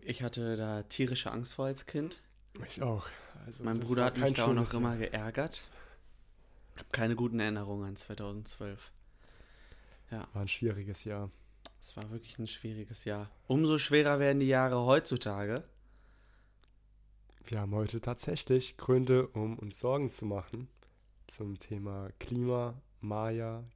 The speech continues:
Speaker 2: Kalender. Vielleicht
Speaker 1: Du willst
Speaker 2: nicht mehr
Speaker 1: jetzt hier
Speaker 2: so
Speaker 1: die Debatte über den Klimawandel aufmachen, nachdem du die in letzter Folge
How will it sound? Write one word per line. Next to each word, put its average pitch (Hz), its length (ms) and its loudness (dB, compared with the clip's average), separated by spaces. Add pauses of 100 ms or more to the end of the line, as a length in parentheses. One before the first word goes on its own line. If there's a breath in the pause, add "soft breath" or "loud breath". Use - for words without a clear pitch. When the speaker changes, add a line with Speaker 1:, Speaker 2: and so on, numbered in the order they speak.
Speaker 2:
Kalender. 113 640 -6 (280)
Vielleicht 107 180 -2
Speaker 1:
Du 156 80 0
willst 185 140 6
Speaker 2:
nicht - 80 -6
mehr 165 80 4
Speaker 1:
jetzt 110 100 0
hier 170 140 2
Speaker 2:
so 165 80 0
Speaker 1:
die 160 80 2
Debatte 151 440 0
über 143 180 0
den 139 120 2
Klimawandel 135 720 2
aufmachen, 131 400 0
nachdem 135 360 0
du 147 80 2
die 131 100 0
in 127 120 0
letzter 143 360 -2
Folge 139 400 0